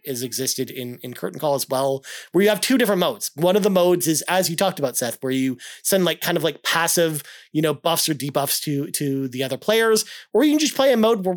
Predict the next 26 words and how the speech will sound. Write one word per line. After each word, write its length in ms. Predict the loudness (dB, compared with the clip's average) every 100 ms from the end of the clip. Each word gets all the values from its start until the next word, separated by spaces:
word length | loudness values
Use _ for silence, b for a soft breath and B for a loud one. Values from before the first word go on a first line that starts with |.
| -6
you 140 | -4 -2
just 180 | 0 2
all 120 | 2
play 200 | 2 2
the 80 | 2
song 340 | 2 2 2
at 100 | 0
the 60 | 0
same 200 | 0 0
time, 340 | 0 0 2
and, 220 | 0 -2 -8 B B B
you 80 | 0
know, 240 | 0 0
whoever 380 | 2 2 4 0
gets 240 | 0 -2
the, 220 | -4 -4 -2
gets 260 | 0 0
it 120 | -4 -6
closer, 480 | 0 2 2 0 -2 -4 -2
closest 400 | 0 0 -2 -2
with 200 | -2 -2
all 200 | -4 -2
the 120 | -4
criticals 380 | -2 -2 -2 -2
and 100 | -2
stuff 220 | -2